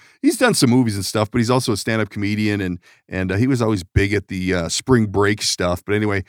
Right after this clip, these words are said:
him and Bobby, uh, Bobby Lee are in his kitchen, 'cause if you haven't seen the Random Rants thing, it's pretty funny 'cause they move around and they, uh, you know, uh, this particular one, they had separate segments. And in this segment, it was, they called it the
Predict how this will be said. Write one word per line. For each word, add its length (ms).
him 140
and 100
Bobby, 540
uh, 800
Bobby 260
Lee 240
are 100
in 120
his 100
kitchen, 420
'cause 160
if 80
you 60
haven't 180
seen 160
the 60
Random 340
Rants 280
thing, 180
it's 140
pretty 200
funny 320
'cause 160
they 100
move 220
around 380
and 120
they, 240
uh, 260
you 80
know, 140
uh, 120
this 160
particular 500
one, 200
they 100
had 160
separate 340
segments. 480
And 80
in 80
this 140
segment, 380
it 40
was, 140
they 100
called 220
it 80
the 100